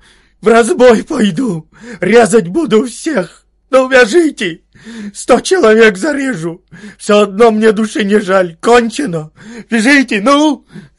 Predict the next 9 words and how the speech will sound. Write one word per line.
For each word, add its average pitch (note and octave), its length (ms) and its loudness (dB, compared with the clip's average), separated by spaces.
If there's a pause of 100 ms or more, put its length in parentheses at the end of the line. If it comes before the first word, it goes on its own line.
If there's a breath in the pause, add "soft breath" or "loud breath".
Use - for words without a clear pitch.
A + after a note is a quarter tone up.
(260 loud breath)
Говорил C3 440 -6
он, B2+ 140 -6
задыхаясь, A#2+ 880 -12
плечи C#3 360 -10
у C3+ 80 -8
него C3 280 -6
дрожали, B2+ 680 -6
ноги C#3 360 -6
тряслись. C3+ 800 -12